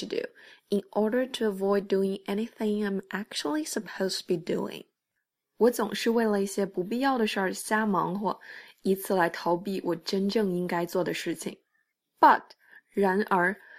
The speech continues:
无限的往后拖延、逃避，只能徒增焦虑，并不能让问题消失啊。明明这些道理都懂，可愚蠢的人类，愚蠢的我啊，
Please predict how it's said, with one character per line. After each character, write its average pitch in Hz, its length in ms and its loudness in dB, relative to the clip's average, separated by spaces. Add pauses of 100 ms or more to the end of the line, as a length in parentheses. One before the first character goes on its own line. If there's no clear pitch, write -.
(320)
无 208 180 4
限 277 220 0
的 262 100 0
往 202 180 0
后 214 220 0
拖 262 300 -2
延、 196 360 0
逃 175 240 -2
避， 190 400 -4
只 - 140 -2
能 165 260 -2
徒 165 360 -2
增 175 340 -2
焦 175 280 -2
虑， 180 340 0 (340)
并 294 180 0
不 269 80 0
能 214 240 4
让 214 220 2
问 202 160 0
题 175 180 -6
消 180 280 -2
失 - 240 -4
啊。 180 260 -2 (720)
明 247 180 0
明 285 220 -2
这 277 140 2
些 285 120 0
道 262 220 2
理 196 140 0
都 240 200 0
懂， - 360 -4 (400)
可 190 260 4
愚 196 180 2
蠢 196 220 -4
的 185 140 2
人 180 240 0
类， 202 240 0 (160)
愚 185 240 0
蠢 190 260 -2
的 180 100 2
我 185 280 0
啊， 175 360 -2